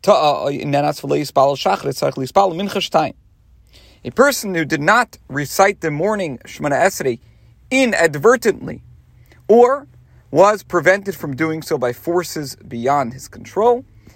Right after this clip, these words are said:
must recite the afternoon Mincha Shemona Esrei twice.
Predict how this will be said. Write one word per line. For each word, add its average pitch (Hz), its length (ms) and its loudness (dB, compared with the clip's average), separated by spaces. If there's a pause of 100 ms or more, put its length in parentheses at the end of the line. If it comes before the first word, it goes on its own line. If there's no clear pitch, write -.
(300)
must 208 320 0
recite 160 580 0 (120)
the 127 120 -6
afternoon 156 580 -2
Mincha 151 420 -4 (300)
Shemona 131 260 -4
Esrei 156 440 0 (220)
twice. - 520 0